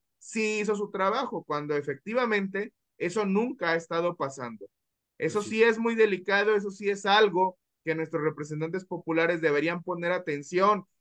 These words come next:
Speaker 1: en ese tema, porque también hay otro factor que es muy importante en este, en este rubro, que es el hecho de que desincentivan a la
Speaker 2: Así es,
Speaker 1: población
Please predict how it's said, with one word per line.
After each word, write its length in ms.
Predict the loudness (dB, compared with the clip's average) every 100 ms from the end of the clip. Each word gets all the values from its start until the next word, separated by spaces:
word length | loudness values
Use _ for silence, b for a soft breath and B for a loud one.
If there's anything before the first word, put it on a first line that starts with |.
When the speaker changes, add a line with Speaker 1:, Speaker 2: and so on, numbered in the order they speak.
| _
Speaker 1:
en 180 | -2 -2
ese 200 | -2 -4
tema, 480 | 0 2 2 0 -4 _ _ _
porque 320 | 2 2 0
también 680 | 0 0 0 0 2 2 0
hay 180 | -2 0
otro 220 | 0 -2
factor 380 | -4 -2 0 0
que 80 | -2
es 80 | -6
muy 120 | -6
importante 580 | -4 -6 -4 -6 -6 -6
en 100 | -6
este, 260 | -8 -10 -8
en 140 | -10 -10
este 220 | -6 -4
rubro, 400 | -2 -4 -6 -10 _ _ _ -2
que 140 | 0
es 100 | 4
el 160 | 4 6
hecho 440 | 4 4 -2 -2
de 220 | -4 -2 2
que 140 | 4
desincentivan 1200 | 6 4 0 -8 -4 -4 -4 -4 -2 2 2 2 0
a 100 | -2
la 100 | -2
Speaker 2:
Así 60 |
es, 40 | -2
Speaker 1:
población 720 | 0 0 0 0 2 2